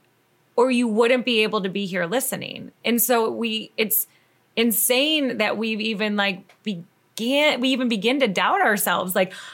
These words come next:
"I don't know if I'm capable." I'm like, "What?" Or I'm, I, my favorite is, like, "I'm trying." I'm like, "What do you mean? You just did it. How did,"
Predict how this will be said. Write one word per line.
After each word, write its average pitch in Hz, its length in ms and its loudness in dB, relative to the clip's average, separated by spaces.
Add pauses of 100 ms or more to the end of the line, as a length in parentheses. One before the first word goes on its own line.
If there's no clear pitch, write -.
"I 247 180 2
don't 269 160 4
know 240 120 6
if 233 100 2
I'm 214 140 0
capable." 226 400 0
I'm 180 160 -2
like, 202 160 -2
"What?" 202 240 -2 (520)
Or 240 140 4
I'm, 262 300 2
I, 240 140 0
my 226 200 0
favorite 226 340 2
is, 214 120 0
like, 208 160 0
"I'm 226 160 2
trying." 226 720 -2 (140)
I'm 247 80 0
like, 240 160 2
"What 277 140 4
do 311 60 4
you 311 120 4
mean? 330 160 2 (280)
You 277 140 2
just 254 220 2
did 381 200 4
it. - 160 -2 (120)
How 330 220 2
did," 392 160 -2